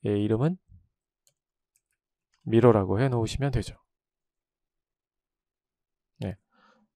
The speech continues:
이렇게 되면 되는데 재질 적용해 놓고요. 이렇게 되죠.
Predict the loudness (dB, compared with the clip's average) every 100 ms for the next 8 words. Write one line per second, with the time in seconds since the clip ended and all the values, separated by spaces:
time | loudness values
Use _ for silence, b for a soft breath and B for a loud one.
0 | _ _ _ -6 -2 -2 -2 -2 0 2
1 | 0 -2 -6 _ -6 -4 -2 -4 -6 _
2 | _ _ _ -2 0 0 -4 -6 -6 -12
3 | _ _ -10 -6 -4 -4 -4 -4 -6 -6
4 | -8 -10 _ _ _ _ _ _ _ _
5 | _ _ _ _ _ _ _ _ _ _
6 | _ _ _ _ _ _ _ _ _ _
7 | _ _ _ _ _ _ _ _ _ _
8 | _ _ _ _ _ _ -10 -10 -6 -4
9 | -4 -4